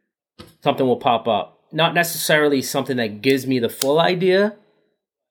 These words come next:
but gives me a concept, I guess. So I just kinda compiled a bunch of, like, pictures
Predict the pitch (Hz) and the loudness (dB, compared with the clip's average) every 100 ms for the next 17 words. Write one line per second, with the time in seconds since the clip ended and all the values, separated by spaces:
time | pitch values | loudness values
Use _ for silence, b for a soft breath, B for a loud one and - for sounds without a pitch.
0 | - 139 127 113 - _ _ 117 147 139 | -2 0 2 0 -6 _ _ 0 0 0
1 | 135 135 127 113 - - 117 - 143 120 | 0 0 2 0 -4 -12 -14 -4 -2 -2
2 | - 98 80 - 107 101 87 - - b | -2 -4 -6 -12 -10 -8 -8 -10 -18 b
3 | b b - 131 117 117 113 104 _ _ | b b -4 0 2 4 2 -2 _ _
4 | - 123 127 131 - 127 120 117 110 107 | -8 -4 -2 -2 0 2 4 4 2 0
5 | - _ - 135 120 - 131 131 123 110 | -4 _ -6 -6 -4 0 4 4 4 2
6 | - - 113 - 127 139 139 113 101 - | -2 -10 -14 -2 -2 2 2 2 0 -6
7 | - 180 165 - 110 101 101 - | -6 -6 -4 -2 0 -2 -4 -10